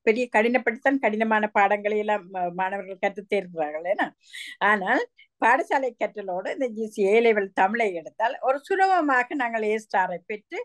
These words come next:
ஏ ஸ்டார் இல்லை, அது சாதாரணமா பாஸ் பண்ணியிருந்தாலே பாஸ் பண்ணதுக்குரிய பாயிண்ட்ஸ் கிடைக்கும். நான் நினைக்கிறேன் ஐம்பத்தி நாலு,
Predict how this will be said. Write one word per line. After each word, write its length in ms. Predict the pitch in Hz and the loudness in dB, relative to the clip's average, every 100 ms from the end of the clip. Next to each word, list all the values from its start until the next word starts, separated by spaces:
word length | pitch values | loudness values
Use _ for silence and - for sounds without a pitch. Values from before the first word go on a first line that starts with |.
| - _ _ 240 | -12 _ _ 2
ஏ 120 | 320 | 2
ஸ்டார் 320 | - 453 359 | 2 0 0
இல்லை, 220 | 220 165 135 190 | -2 -6 -8 -2
அது 200 | 220 277 220 214 | 0 0 -2 -2
சாதாரணமா 500 | 247 269 330 330 277 - | 0 0 0 -6 -6 0
பாஸ் 320 | 226 262 - | 0 0 -4
பண்ணியிருந்தாலே 520 | 302 285 277 285 392 | -6 -6 -4 -4 -4
பாஸ் 260 | 339 277 - | 0 0 -2
பண்ணதுக்குரிய 500 | 262 247 226 220 214 | -6 -6 -10 -8 -4
பாயிண்ட்ஸ் 320 | 220 208 214 - | 0 0 -2 -8
கிடைக்கும். 300 | 151 165 190 | -8 -4 -2
நான் 140 | 202 | -2
நினைக்கிறேன் 300 | 220 285 226 | -2 0 2
ஐம்பத்தி 360 | 262 339 - 302 | 0 -4 -2 2
நாலு, 380 | 269 262 294 | 4 4 0